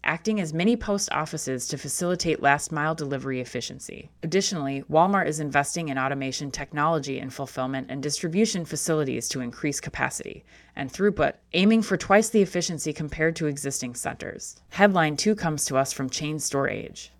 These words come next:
The Federal Trade Commission has taken legal action to block the proposed twenty-four point six billion dollars merger between the Kroger Company and Albertsons Companies,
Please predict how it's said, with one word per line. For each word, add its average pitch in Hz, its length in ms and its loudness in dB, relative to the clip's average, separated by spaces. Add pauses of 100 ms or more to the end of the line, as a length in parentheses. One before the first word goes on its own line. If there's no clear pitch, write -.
The 160 60 2
Federal 220 400 6
Trade 196 320 2
Commission 147 380 -4
has 135 180 -6
taken 170 320 0
legal 160 260 2
action - 400 -2
to 135 100 -6
block 139 280 2
the - 80 -6
proposed 143 420 -6
twenty-four 185 500 0
point 147 300 -4
six - 280 -2
billion 170 340 4
dollars 147 420 2
merger 139 300 -2
between 135 380 -2
the 131 60 -2
Kroger 170 360 0
Company - 480 -10 (340)
and 151 140 -2
Albertsons 165 600 2
Companies, - 600 -10